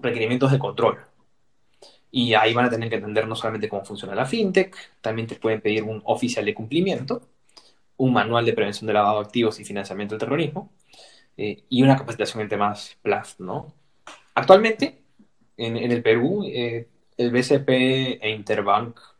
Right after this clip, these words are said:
son los que permiten tener cuentas a la fintech, mientras que el B B V A y el Scotiabank, y quisiera ponerlo entre comillas, ¿no? Por un tema de política corporativa,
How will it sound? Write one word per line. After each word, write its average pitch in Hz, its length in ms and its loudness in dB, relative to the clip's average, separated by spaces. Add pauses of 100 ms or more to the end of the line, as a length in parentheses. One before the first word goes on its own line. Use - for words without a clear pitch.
(140)
son 117 200 -6
los 113 140 -2
que 101 640 -4 (800)
permiten 135 360 2
tener 110 200 -4
cuentas 113 260 -4
a 107 40 -6
la 101 80 -4
fintech, 117 360 -8
mientras 113 280 -8
que 117 120 0
el 110 100 0
B 127 140 4
B 139 100 8
V 123 260 2
A 113 160 0
y 117 100 -4
el 117 100 -8
Scotiabank, 117 560 -2 (960)
y 113 480 -4
quisiera 135 440 6
ponerlo 139 260 10
entre 139 160 2
comillas, 117 360 -2
¿no? 139 160 -12 (360)
Por - 120 2
un 151 180 4
tema 147 280 6
de 127 140 4
política 131 720 4
corporativa, 110 720 -2